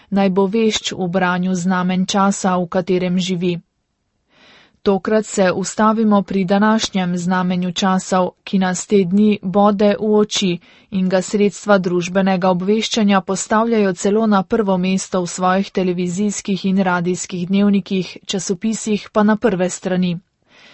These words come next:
Gre za pustna rajanja in obnavljanje prastarih slovanskih običajev, ko so naši daljni predniki bili še pogani.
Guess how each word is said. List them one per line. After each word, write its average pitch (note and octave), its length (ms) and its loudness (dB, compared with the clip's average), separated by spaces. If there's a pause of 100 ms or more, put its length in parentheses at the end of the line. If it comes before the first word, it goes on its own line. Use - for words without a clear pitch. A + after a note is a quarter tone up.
(260)
Gre G3 340 4
za F#3+ 200 2
pustna G#3 480 0
rajanja A3 680 2
in G3+ 160 2
obnavljanje G#3 720 2
prastarih F#3+ 760 0
slovanskih F3+ 760 -2
običajev, G3+ 640 0 (320)
ko G#3 120 0
so G#3+ 180 -2
naši A3 380 2
daljni G#3+ 400 4
predniki G#3 720 2
bili G3 240 2
še G#3 220 2
pogani. F#3 640 0